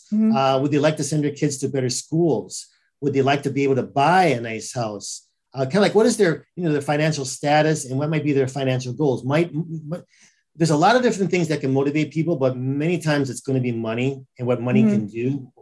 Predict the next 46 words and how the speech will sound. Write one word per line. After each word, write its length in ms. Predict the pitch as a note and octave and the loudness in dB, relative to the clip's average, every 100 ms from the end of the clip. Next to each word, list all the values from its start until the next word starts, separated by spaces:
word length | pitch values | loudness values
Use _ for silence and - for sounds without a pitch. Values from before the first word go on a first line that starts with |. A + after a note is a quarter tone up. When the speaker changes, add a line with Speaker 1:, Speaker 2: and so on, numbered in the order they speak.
| B2+ | -4
Speaker 2:
know, 100 | G#2 | -2
what 80 | G2 | -2
Speaker 1:
Mm-hmm. 80 | |
Speaker 2:
money 200 | A#2 B2 | -4 -6
can 220 | A#2+ G#2+ F#2 | -8 -12 -8
buy. 500 | G#2+ A#2 B2+ C3+ C3 _ _ _ | -4 0 0 -2 -8 _ _ _
Um, 500 | B2 A#2+ A#2 A2+ A2+ | -6 -2 -2 -4 -6
but 160 | A2 C3 | -4 -2
sometimes 500 | C3 C#3+ E3+ G3 G3 | -2 0 2 4 2
it 80 | D3+ | 2
might 120 | D3 | 2
not 160 | C#3 | 2
have 180 | B2+ B2+ | 0 0
anything 380 | B2+ C3 C3 C3+ | 0 0 0 -2
to 60 | C3+ | -2
do 120 | D3 | 0
with 120 | F#3+ | -2
money. 260 | G#2+ G#2 G2+ | -4 -8 -10
Maybe 340 | G#2 A#2+ C#3+ | -8 -6 -4
it's, 340 | D3 - - _ _ _ - | -4 -6 -12 _ _ _ -4
maybe 140 | C#3 | 0
it's 120 | F3 | 2
ideology. 640 | E3 F3 F3 F3 A3 B2+ G#2 | 4 4 4 4 2 0 -8
In 80 | |
some 200 | G2+ D3 | -4 -6
parts 220 | C#3+ D3+ D3+ | 0 0 0
of 40 | |
the 80 | D3 | 0
world, 360 | C3 D#3 E3 E3 | 0 2 0 -2
ideology 840 | B2+ C3 B2+ C3+ E3+ D#3 D#3+ E3+ A#2 | -4 -2 0 2 2 0 -2 -4 -4
is 240 | A#2+ G2+ | -10 -8
so 440 | - - D3 E3+ F3 | -10 -6 -2 0 0
important. 680 | D#3+ D#3+ E3+ D3+ G2+ - - _ - | -2 -2 -2 -2 -8 -18 -20 _ 2
Speaker 1:
Oh, 140 | B3+ | 6
yeah. 280 | G#3+ F#3+ G3 | 6 6 2
Speaker 2:
Uh, 100 | C3+ | 0
or, 140 | C3+ - - | -4 -6 -8
you 80 | C#3 | -2
know, 260 | C3 C#3+ - - - | 0 0 -2 -16 -6
or 80 | |
maybe 240 | C3+ C#3+ D#3 | 0 2 2
even, 480 | E3+ D3+ D#3 D3+ D3 | 2 0 2 0 2
uh, 300 | C#3+ C#3 C3+ | 0 0 -2
politics 580 | C#3 D3+ G3+ - A2+ - | 0 2 2 0 -10 -8
could 220 | C#3 A2 | -8 -6
be 400 | B2+ B2 A#2 A#2 | -4 -4 -6 -10